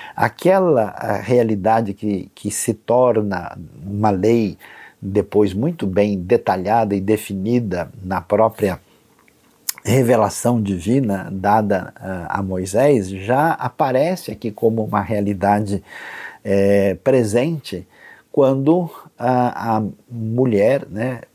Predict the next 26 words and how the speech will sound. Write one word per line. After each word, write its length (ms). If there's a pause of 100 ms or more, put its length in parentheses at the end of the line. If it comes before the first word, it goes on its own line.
perdia 840
ali 360
o 60
marido 480
para 200
que 120
ela 120
não 160
ficasse 500
abandonada, 760
para 220
que 240
se, 380 (480)
ó, 240
desse 340
continuidade, 1000
né, 220
a-, 280
ao 160
nome, 560
eh, 240
da 180
família 600
do, 240
do 160
irmão, 440